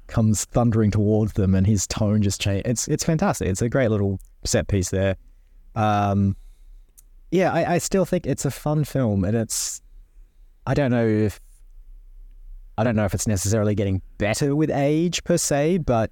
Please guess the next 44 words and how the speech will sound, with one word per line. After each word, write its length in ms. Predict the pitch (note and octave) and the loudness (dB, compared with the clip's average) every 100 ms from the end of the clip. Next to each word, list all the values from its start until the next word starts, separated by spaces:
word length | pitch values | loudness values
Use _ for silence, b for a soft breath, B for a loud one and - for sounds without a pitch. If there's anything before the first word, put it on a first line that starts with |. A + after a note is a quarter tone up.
| - | -2
it's 240 | C3+ - | -4 0
definitely 760 | C#3+ C3+ D3+ A#2 C3 C3 B2 G#2+ | 0 0 -2 -2 0 2 0 0
a 200 | G#2+ G#2+ | 0 0
throwback 640 | - A2 A2 G2 F#2+ - | 0 0 2 0 -2 -4
to 440 | - A2 G2+ G2 F#2+ - - - - - - - - - - - - - | -4 -2 0 -2 -6 -12 -20 -20 -20 -20 -20 -20 -20 -20 -20 -20 -20 -6
the 100 | - | -4
kind 220 | - D3 | -2 0
of 60 | D#3 | 0
films 320 | - B2 A2+ | 0 0 2
and 60 | A2 | 0
the 40 | |
kind 180 | G#2+ A2 | 0 0
of 100 | G#2+ | 0
effects 420 | G#2 - G2+ - | 0 0 -2 0
and 80 | A2 | -2
the 60 | G#2 | -2
kind 280 | - G#2 G2+ | 0 -2 -2
of 60 | |
set 220 | - G#2+ | -2 -4
pieces 340 | - G#2 G#2 F#2+ | 0 -2 0 0
that 220 | F#2 F2+ | -2 -2
they 100 | G2+ | -2
don't 220 | G2 G#2 F2+ | 0 0 0
really 300 | F#2+ F#2+ F#2+ | 0 0 0
do 200 | F#2+ F#2+ | 0 0
anymore. 440 | F#2 F#2+ F2+ E2 - - - - - | 2 2 0 -2 -6 -12 -20 -20 -10
Um, 440 | G#2 G2 F#2+ F#2 F#2+ - | -4 0 0 0 -2 -2
you 120 | D3 | 2
and 80 | G#3 | 4
I 60 | F#3 | 2
have 80 | A#2 | 2
had 120 | A2 | 0
this 140 | A2+ | 0
discussion 480 | A2 - G#2 - G#2 | -2 -2 -2 0 0
about 380 | F#2 G2+ F#2+ F#2+ - - - - - - - _ | 0 0 0 -2 -8 -20 -20 -20 -20 -20 -20 _
what 140 | A2+ A2+ | -2 0
I 320 | A2 A2 G#2+ - - | 2 2 0 -4 -8
call 280 | - A2 G#2 | 0 2 2
the 120 | G#2 | 0
Rube 360 | F#2+ G#2 A2 - | 0 0 0 0
Goldbergification 1200 | G2 G#2 F#2+ G#2 G2+ G2 - F#2+ F#2+ - G2+ F#2+ | 0 0 0 0 0 0 -2 0 0 0 0 0
of 160 | G2 | -2
action 340 | G2+ G2+ - G#2 | -2 -2 -2 -2
sequences, 680 | F#2 F2+ F#2+ F#2+ F2+ F2 | 0 -2 -2 -2 -2 -4